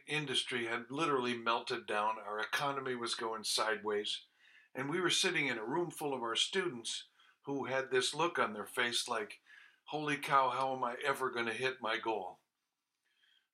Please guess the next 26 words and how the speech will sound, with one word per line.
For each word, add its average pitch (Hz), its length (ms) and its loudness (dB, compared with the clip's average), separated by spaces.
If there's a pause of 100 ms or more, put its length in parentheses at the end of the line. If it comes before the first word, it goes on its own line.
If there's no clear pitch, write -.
(480)
And 123 140 0
it, 117 120 -2 (220)
it 131 200 -2
struck - 480 4
me 123 140 0
that 117 320 -4
what 160 240 -2
they 127 140 0
needed 143 480 -2 (160)
was 135 220 -4
what 160 180 -4
they 143 180 -2 (100)
used 185 360 0
to 175 80 -2
get 135 300 0
in 135 200 -4
the 120 80 -4
program, 123 640 -2 (600)
in 127 180 -4
that 120 260 -2
team 190 320 2
huddle, 139 460 -4 (960)
where 127 140 2
everyone 160 360 0
got 147 260 4
together, 135 520 0